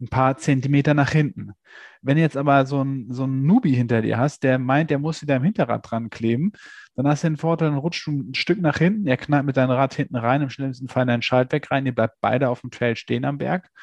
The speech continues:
und kommt nicht mehr weiter. Das sind so Anekdoten, die habe ich schon ein paar Mal erlebt. Da gibt's auch so lustige Handzeichen. Und das finde ich besonders witzig. Das kann ich jetzt nicht zeigen, aber es ist ja im Prinzip der gestreckte rechte Arm, der von ganz oben nach unten durchgeschwungen wird, um aufzuzeigen, dass man jetzt aus,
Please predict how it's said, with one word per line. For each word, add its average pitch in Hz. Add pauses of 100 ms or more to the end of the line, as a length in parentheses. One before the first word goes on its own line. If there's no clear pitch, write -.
(420)
und 143
kommt 147
nicht 135
mehr 135
weiter. 104
Das 117
sind 156
so 147
Anekdoten, 147
die 135
habe 131
ich 127
schon 139
ein -
paar 139
Mal 131
erlebt. 127
Da 117
gibt's 131
auch 123
so 135
lustige 120
Handzeichen. 120 (260)
Und 120
das 110
finde 143
ich 117
besonders 120
witzig. 131
Das 107
kann 135
ich 131
jetzt 113
nicht 120
zeigen, 127
aber 113
es 110
ist 123
ja 120
im 120
Prinzip -
der 120
gestreckte -
rechte 127
Arm, 131
der 120
von 120
ganz 123
oben 127
nach 113
unten 131
durchgeschwungen 113
wird, 120
um -
aufzuzeigen, 123
dass 120
man 117
jetzt 101
aus, 107